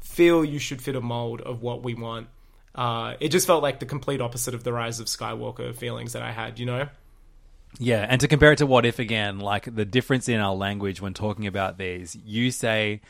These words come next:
Speaker 2: of each of these, they could be a pilot, versus me saying of all the What If episodes, these feel like pilots.
Speaker 1: Yeah,
Speaker 2: It's
Speaker 1: and
Speaker 2: such
Speaker 1: it's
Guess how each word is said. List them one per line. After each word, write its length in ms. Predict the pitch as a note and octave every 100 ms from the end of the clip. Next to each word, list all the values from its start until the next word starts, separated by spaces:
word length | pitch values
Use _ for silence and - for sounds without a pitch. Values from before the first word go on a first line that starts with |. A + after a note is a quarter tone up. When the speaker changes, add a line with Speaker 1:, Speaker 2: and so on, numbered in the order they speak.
| - _ _ _ -
Speaker 2:
of 120 | A2
each 180 | A#2+ A#2+
of 100 | G#2+
these, 340 | G2+ G#2 F2+
they 200 | G#2 F#2+
could 400 | - - D#3 D#3
be 140 | B2
a 80 | G2+
pilot, 520 | - G2 F#2 F#2+ G2+ -
versus 580 | G2+ G#2+ G2+ - G2+ G#2
me 280 | G#2+ G#2+
saying 440 | G#2+ A2 G2+ G2+ G#2
of 120 | G2
all 120 | G2+
the 80 | G2
What 180 | F#2+ G2+
If 100 | G2+
episodes, 500 | G#2 G2 G2 F#2+ F2
these 280 | - G2+ F#2+
feel 340 | - G#2+ G#2+
like 280 | G2+ F2+ -
pilots. 640 | - F#2+ G#2 B2+ - - - - B2+
Speaker 1:
Yeah, 320 | D#3 C#3 B2
Speaker 2:
It's 180 | A2+ D3+
Speaker 1:
and 100 | D#3
Speaker 2:
such 100 | A#2+
Speaker 1:
it's 180 | -